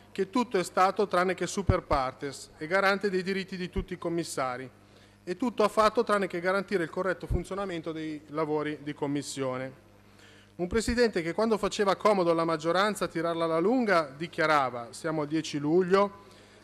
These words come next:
devo dire che il presidente Maroni ha capito in questo caso il provvedimento è molto delicato,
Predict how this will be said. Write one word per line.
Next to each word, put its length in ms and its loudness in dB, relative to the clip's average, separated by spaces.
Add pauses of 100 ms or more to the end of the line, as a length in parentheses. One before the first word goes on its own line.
devo 280 2
dire 180 6
che 80 0
il 60 0
presidente 440 -2
Maroni 380 4
ha 60 0
capito 720 -4
in 120 -8
questo 340 -6
caso 520 0
il 100 -4
provvedimento 640 0
è 20 2
molto 300 0
delicato, 680 -4